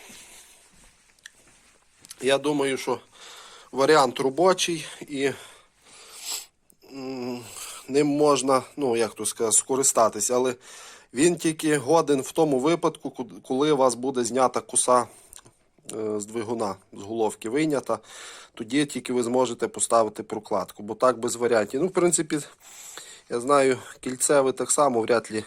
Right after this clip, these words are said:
перетягнете через кронштейн на цю сторону, сумніваюся. Ну так, ну не розтягнеться воно, ні.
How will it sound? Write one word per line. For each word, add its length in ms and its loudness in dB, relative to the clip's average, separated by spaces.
перетягнете 840 -2
через 600 -4
кронштейн 560 -2
на 100 -2
цю 180 -10
сторону, 480 -6
сумніваюся. 800 -8
Ну 200 -10
так, 200 -8
ну 60 -14
не 160 -4
розтягнеться 680 -4
воно, 300 -6
ні. 120 -8